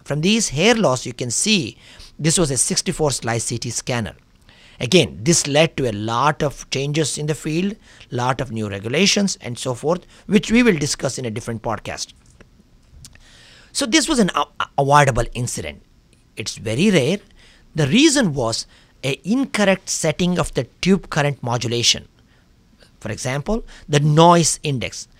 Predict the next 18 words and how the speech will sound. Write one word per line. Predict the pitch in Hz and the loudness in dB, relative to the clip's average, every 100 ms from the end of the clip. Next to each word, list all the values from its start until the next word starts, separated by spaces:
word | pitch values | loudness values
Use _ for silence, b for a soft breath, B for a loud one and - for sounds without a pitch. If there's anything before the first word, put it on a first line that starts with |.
| b b b b _ _ _ | b b b b _ _ _
It | 143 151 | -4 -2
was | - - | -2 0
incorrectly | 233 247 226 220 190 165 | 0 2 2 2 0 -4
set, | - - 156 123 - - b b b b - | -2 -4 -2 -4 -6 -18 b b b b 0
assuming | 156 117 160 233 285 269 | 2 4 4 6 4 2
they | 196 | 4
were | 170 | 4
doing | 135 147 147 147 - | 2 -2 -2 -2 -6
actually | 123 120 123 117 | -8 -6 -6 -6
lowering | 107 104 113 117 | -4 -4 -4 -6
the | 92 | -8
dose. | 85 110 156 - _ b b b _ _ 131 | -6 -4 -6 -8 _ b b b _ _ -6
Unfortunately, | 143 - 196 208 185 - 170 | -4 2 2 2 -2 0 0
that | 170 127 | 0 -4
was | 123 113 | -6 -6
going | 127 127 | -6 -4
in | |
an | 135 | -4